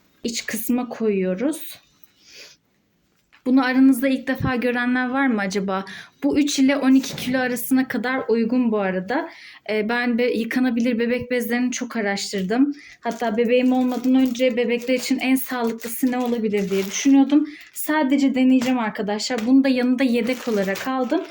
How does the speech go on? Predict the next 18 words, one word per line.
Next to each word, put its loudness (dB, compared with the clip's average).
Uzunlukları 2
aynı. 4
Yıkanabilir 2
bezler, -2
e, -6
bebeğe 2
kesinlikle 0
zarar -2
vermiyor. 6
Büyük -2
bir 0
ihtimalle -2
de -2
pişik -6
de -2
yapmıyor -2
diye 0
hatırlıyorum. -4